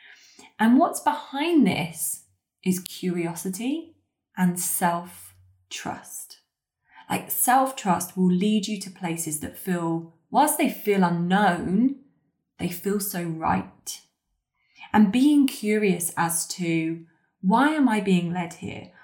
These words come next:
What is the breadcrumb that I'm following here?" And then allowing yourself to trust yourself to know,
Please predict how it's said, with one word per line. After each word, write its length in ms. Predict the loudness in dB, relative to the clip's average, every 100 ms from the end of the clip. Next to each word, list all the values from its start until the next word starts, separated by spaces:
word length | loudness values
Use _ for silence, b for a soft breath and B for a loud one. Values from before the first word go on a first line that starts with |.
| b
What 220 | -2 0
is 140 | 2 0
the 120 | -2
breadcrumb 600 | 0 0 0 -6 -6 -4
that 120 | -4
I'm 180 | -2 -4
following 520 | -4 -6 -4 -4 -6
here?" 340 | -8 -12 -12 -14 B B B 2
And 260 | 6 6
then 140 | 4 2
allowing 540 | 2 2 2 4 4
yourself 480 | 4 0 -4 -6 -8
to 100 | -14
trust 1040 | -12 -12 -12 -4 0 2 0 -4 -10 -12 -18 -6
yourself 840 | 0 2 2 0 2 4 2 -4 -18 _ _ _ _ _ _ -2
to 160 | 4
know, 720 | 6 6 6 4 4 2 -2